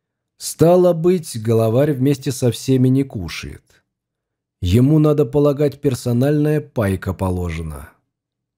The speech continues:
Оставляю свой наблюдательный пункт и выбираюсь на улицу. Цель моего похода теперь ясна. И я закладываю небольшой крюк,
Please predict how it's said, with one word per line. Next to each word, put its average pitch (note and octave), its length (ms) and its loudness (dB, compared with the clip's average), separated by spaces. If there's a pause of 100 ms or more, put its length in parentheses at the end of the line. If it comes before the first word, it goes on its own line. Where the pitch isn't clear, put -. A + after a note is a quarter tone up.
(720)
Оставляю A#2+ 680 2
свой A#2 340 -2
наблюдательный G#2 800 -2
пункт D#3+ 640 -4 (460)
и A2+ 120 2
выбираюсь G#2+ 680 0
на G2+ 160 0
улицу. F2 600 -10 (1080)
Цель F3+ 400 2
моего F3+ 300 2
похода E3+ 540 -2
теперь A2 440 -2
ясна. F#2+ 640 -6 (880)
И A2+ 100 2
я D3 260 4
закладываю D3 720 2
небольшой A2 560 -2
крюк, D3+ 580 -4